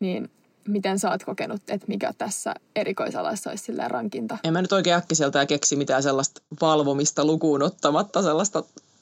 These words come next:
Speaker 2: erityisen raskasta. Toki elämään kuuluu kaikki sen ääripäät ihan pikkuriikisestä, pikkukeskosesta ja kroonisesta sairaudesta ja muista tämmöisistä nimenomaan kuolemasta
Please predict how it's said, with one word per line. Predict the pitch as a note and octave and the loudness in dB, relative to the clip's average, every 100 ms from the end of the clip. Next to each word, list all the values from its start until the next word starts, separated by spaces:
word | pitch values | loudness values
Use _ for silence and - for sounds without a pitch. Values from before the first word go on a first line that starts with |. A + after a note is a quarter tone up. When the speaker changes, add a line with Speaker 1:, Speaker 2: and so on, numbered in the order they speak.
| - | -8
Speaker 2:
erityisen | - D3 C#3+ C3+ F3 D3 - _ _ _ _ _ - | -2 0 0 0 0 -2 -4 _ _ _ _ _ -8
raskasta. | - D3+ - E3 F3 | -2 0 0 -2 0
Toki | E3 D3+ F#3 | 0 2 4
elämään | F3+ F3+ F3+ F3+ | 4 4 4 2
kuuluu | F3 D#3 D#3 | 2 4 4
kaikki | C#3+ D3 D3+ | 2 2 2
sen | D3+ C#3 | 2 2
ääripäät | C3 C3+ C#3 C#3 C3 C#3 - - | 2 2 2 2 2 0 -6 -8
ihan | D3 D3 C#3+ | -4 -2 -2
pikkuriikisestä, | D3 - C#3+ C#3 D3+ D#3 C#3+ | -4 -2 -2 0 -2 -2 -2
pikkukeskosesta | D3 - D3 C#3 - D3 D3+ - A#2+ - - | -2 -2 -2 -2 -2 -2 -4 -2 -4 -6 -6
ja | C3 A#2+ | -2 -2
kroonisesta | - C#3 C#3 D3+ - | 0 0 0 0 -2
sairaudesta | - D3+ C#3+ C#3+ D3 - | 0 2 4 2 0 0
ja | C#3 | 0
muista | D3 D3 D3+ | 0 0 0
tämmöisistä | C3+ C#3 F3 - F3+ - | 0 0 -2 -4 -8 -6
nimenomaan | D#3 C3+ D3+ F3+ D#3 | -2 0 2 2 2
kuolemasta | D#3 C#3 D#3 E3 - - | 2 2 2 0 0 -4